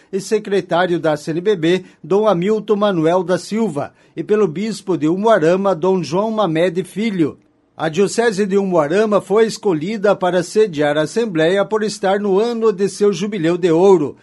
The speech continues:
Sendo assim, a presença do Episcopado Paranaense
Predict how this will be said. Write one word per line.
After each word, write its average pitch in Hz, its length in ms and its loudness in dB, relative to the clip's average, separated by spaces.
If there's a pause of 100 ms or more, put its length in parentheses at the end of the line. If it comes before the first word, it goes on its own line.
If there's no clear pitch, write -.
(120)
Sendo 156 360 -4
assim, 202 480 -2 (200)
a 143 120 -6
presença 165 680 -2
do 165 160 0
Episcopado 185 800 -2
Paranaense 175 840 0